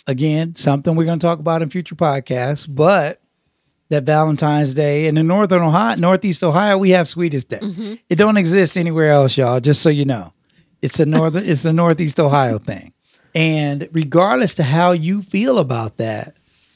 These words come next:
Speaker 1: husband, it's an opportunity to celebrate your wife.
Speaker 2: Mm-hmm.
Speaker 1: It's an opportunity to celebrate your wife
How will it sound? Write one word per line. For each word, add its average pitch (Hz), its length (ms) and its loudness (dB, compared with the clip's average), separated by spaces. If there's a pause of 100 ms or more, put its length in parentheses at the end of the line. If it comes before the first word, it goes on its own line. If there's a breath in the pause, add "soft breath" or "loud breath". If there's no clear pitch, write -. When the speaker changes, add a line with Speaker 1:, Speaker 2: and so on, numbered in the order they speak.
Speaker 1:
husband, 143 540 0 (680)
it's 165 220 -2
an 165 100 0
opportunity 190 800 0
to 156 100 0
celebrate 147 580 -2
your 170 160 -2
wife. 196 320 -2
Speaker 2:
Mm-hmm. 143 460 -10 (600)
Speaker 1:
It's 202 200 0
an 247 100 2
opportunity 190 480 0
to 160 60 -2
celebrate 170 500 0
your 151 160 -2
wife 143 580 -2